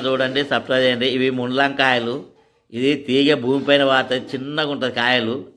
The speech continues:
అవి తెచ్చుకొని వాటిని కోసి అందులో ఇత్తులు తీసేసి బాగా పిసకాలి.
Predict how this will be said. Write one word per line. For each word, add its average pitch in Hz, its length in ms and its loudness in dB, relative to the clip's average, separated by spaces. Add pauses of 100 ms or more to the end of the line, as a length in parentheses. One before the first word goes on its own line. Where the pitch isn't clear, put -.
(100)
అవి 127 180 -4
తెచ్చుకొని 131 520 -2 (120)
వాటిని 127 260 0
కోసి 139 320 -2
అందులో 131 300 0
ఇత్తులు 139 320 -4
తీసేసి 139 420 0 (140)
బాగా 135 320 2
పిసకాలి. 117 480 -4